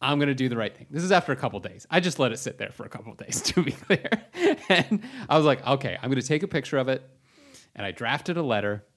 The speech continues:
and I figured out that it was either the apartment directly above us or the one neighboring us, and then every floor up above that. So, uh, tw-, eleven floors above us, two apartments per floor, twenty-two letters.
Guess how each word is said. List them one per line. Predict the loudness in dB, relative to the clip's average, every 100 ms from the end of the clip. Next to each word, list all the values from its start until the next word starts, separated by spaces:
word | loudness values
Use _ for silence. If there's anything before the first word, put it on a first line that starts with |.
| _ _ _ _ _
and | -8 -6
I | -6 -8 -12
figured | -4 -2 2
out | 2 2
that | -2
it | -4
was | -4
either | -4 -4 -6 -8
the | -10 -10 -10 -12 -8
apartment | -2 -2 -2
directly | -2 -2 0 0
above | 2 2
us | 0 -2
or | -4
the |
one | -2 -4 -6 -10 -10
neighboring | -6 -4 -4 -6 -6
us, | -8 -10 -14 -20 _ _ _ -4
and | -2
then | -2 -4 -6 -4
every | -4 -2 -4
floor | -4 -4 -4
up | -8 -12 -14
above | -12 -10 -8 -10 -10
that. | -18 -20 _ _ _ _ -12
So, | -4 0 2 2 0 -4
uh, | -4 -4 -4 -4 -4 -6
tw-, | -8 -8 -2
eleven | 2 4 2
floors | 0 0 0 0
above | -4 -4 -4
us, | -6 -8 -14 _ _ _
two | 0 2
apartments | 4 2 0 -4 -8
per | -10
floor, | -8 -6 -4 -4
twenty-two | -4 -2 0 0 -4 -6
letters. | -6 -6 -6 -8